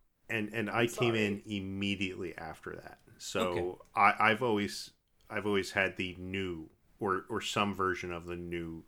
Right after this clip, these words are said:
Speaker 1: trigger policy.
Speaker 3: Okay. So in understanding, a lot of times understanding where we are, understanding where we've been, where we've been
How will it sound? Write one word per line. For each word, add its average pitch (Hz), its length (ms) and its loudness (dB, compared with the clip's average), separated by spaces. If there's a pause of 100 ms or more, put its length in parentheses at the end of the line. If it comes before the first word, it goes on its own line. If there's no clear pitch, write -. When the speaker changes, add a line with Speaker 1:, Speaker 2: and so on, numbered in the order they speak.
Speaker 1:
trigger 85 320 -6
policy. - 580 -14 (420)
Speaker 3:
Okay. 127 300 -10 (360)
So 160 520 0 (760)
in 190 200 4
understanding, 185 600 2
a 143 40 2
lot 165 120 4
of 165 60 0
times 160 260 2
understanding 135 540 4
where 120 140 6
we 113 180 4
are, 117 260 10
understanding 107 460 4
where 101 160 4
we've 92 240 -2
been, 90 380 2
where 101 160 2
we've 87 420 -2
been 92 320 2